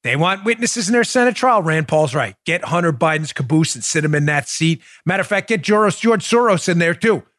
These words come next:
I wanna hear what he has to say about this funding. Get Dan Jones, get everyone.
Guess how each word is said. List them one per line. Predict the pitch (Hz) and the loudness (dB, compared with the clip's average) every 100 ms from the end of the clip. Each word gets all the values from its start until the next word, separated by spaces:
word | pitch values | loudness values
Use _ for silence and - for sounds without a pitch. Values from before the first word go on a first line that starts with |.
| - | -2
I | |
wanna | 247 208 | 0 2
hear | 202 | 2
what | 196 | 2
he | |
has | 254 - | 0 -2
to | 170 | -2
say | 170 | -2
about | 147 139 | 0 -2
this | - - | -4 -6
funding. | 151 123 92 _ _ | -4 -4 -8 _ _
Get | 175 123 | -4 0
Dan | 180 180 | 0 0
Jones, | 147 160 165 165 | 0 0 2 0
get | - 147 | -2 -4
everyone. | 131 117 90 | -4 -8 -14